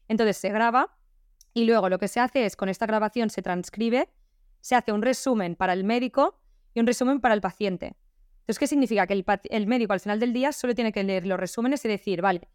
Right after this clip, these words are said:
sí que esto, pues, me parece bien, este protocolo o, o este tratamiento que he decidido", y se lo mando al, al paciente. Y antes se pasaban igual de dos a seis horas al día y ahora son veinte minutos.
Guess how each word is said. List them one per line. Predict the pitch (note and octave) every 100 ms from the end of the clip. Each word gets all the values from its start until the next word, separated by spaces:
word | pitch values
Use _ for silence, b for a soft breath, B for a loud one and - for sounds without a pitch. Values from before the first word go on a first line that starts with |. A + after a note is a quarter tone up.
| _ _ _
sí | - A3
que | A#3+ A3+ -
esto, | G#3 - G#3 F3 _ _
pues, | G#3 F3+
me | F#3
parece | F#3 F#3+
bien, | G3+ C#4+ F#4+
este | F#3+ - G3
protocolo | G3 G3+ G3 F#3+ F#3 F3+ -
o, | F#3+ F#3 F3+ F3 - _ _ _ -
o | G3
este | F#3+ - G#3+
tratamiento | G3 G#3+ G3+ F#3+
que | F#3+
he |
decidido", | F#3 - A3+ C4 E4+ - _ -
y | A#3 C#4 -
se | -
lo | G#3
mando | G3 F#3+ G#3+
al, | G#3+ F#3+ E3+ E3+
al | G3 F#3
paciente. | F3 G3 F3+ E3+ -
Y | - G3+ -
antes | G3+ G3+ A3
se | G#3+
pasaban | A3 - G#3+ G3
igual | G#3 G#3 F#3+ F3+ _ _ _ _ _
de | G#3
dos | G3+ G#3+
a | A#3
seis | A3 -
horas | A3+ G#3+
al | A3+
día | A#3+ C4+
y | A#3
ahora | G#3
son | A#3+
veinte | A3+ G3
minutos. | F3+ D#3 F3 C4 -